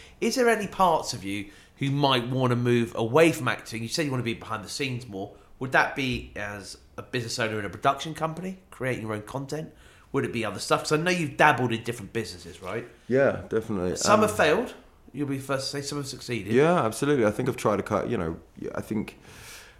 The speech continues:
Speaker 2: there's always a few things, isn't it? And, you know, I'm not somebody who has a vast business experience, and, uh, you know, I would like to, uh, definitely develop that 'cause I'm, I'm curious, you know, and I think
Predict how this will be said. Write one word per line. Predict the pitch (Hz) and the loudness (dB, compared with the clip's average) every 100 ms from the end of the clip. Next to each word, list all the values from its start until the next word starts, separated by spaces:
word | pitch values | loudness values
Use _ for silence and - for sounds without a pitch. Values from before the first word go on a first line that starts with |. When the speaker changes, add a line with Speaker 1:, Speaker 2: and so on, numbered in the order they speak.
| - | -4
Speaker 2:
there's | 156 | 2
always | 175 131 | 4 4
a | 101 | 2
few | 113 98 | 0 2
things, | 82 80 78 | 2 0 0
isn't | 90 85 | 0 2
it? | 80 | 0
And, | 65 90 87 78 - | 0 0 0 -2 -4
you | - 95 | -2 2
know, | 90 | 4
I'm | 98 98 | 4 4
not | 90 | 2
somebody | 101 92 87 90 | 0 0 2 2
who | 85 | 2
has | 90 87 82 | 4 2 4
a | 82 80 | 2 2
vast | 87 85 - | 2 2 0
business | - 85 85 - | -4 -2 -2 -4
experience, | - - 104 117 127 120 - | -8 -2 4 4 4 0 -4
and, | 67 80 67 69 | -4 -2 -4 -2
uh, | 57 53 50 50 50 - | -2 -2 -4 -8 -10 -8
you | 85 | -4
know, | 82 78 - - - - - - | -4 -6 -12 -20 -20 -20 -20 -10
I | - | -4
would | 82 | -2
like | 85 87 78 - | 2 2 0 -4
to, | - 85 80 | -6 -2 0
uh, | 78 65 62 | 0 -2 -2
definitely | - 98 90 80 85 | -2 0 0 0 -2
develop | 78 90 92 - | 0 2 2 2
that | 62 71 | 0 -2
'cause | 69 82 | -2 -4
I'm, | 80 | -2
I'm | 64 80 | -2 -4
curious, | - - 95 90 78 78 - | -4 2 4 4 2 -2 -6
you | 80 | -4
know, | 80 | -2
and | 82 | 0
I | 85 | -2
think | 92 92 - | 0 -2 -2